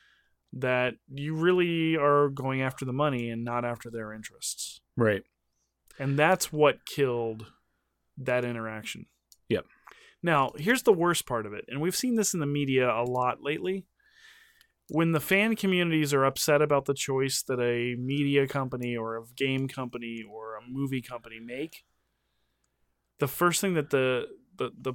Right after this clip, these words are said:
Speaker 1: the first thing we hear from the company is it's a toxic fan environment. Think
Speaker 2: Yeah.
Speaker 1: about that with Star Wars. Last Jedi.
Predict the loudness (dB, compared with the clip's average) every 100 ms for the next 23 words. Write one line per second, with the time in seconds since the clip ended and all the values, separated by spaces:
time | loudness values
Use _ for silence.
0 | -10 _ _ _ _ -2 4 4 4 4
1 | 4 2 2 0 0 -2 0 0 0 -2
2 | -2 -2 -2 -4 -6 -4 -2 -2 -4 -8
3 | -8 -6 -6 -8 -12 -14 -18 -20 _ _
4 | _ _ _ _ _ _ _ _ _ _
5 | -20 -20 -14 4 8 10 10 10 8 8
6 | 4 4 2 -6 -10 -12 _ _ -10 -4
7 | -2 0 -2 -2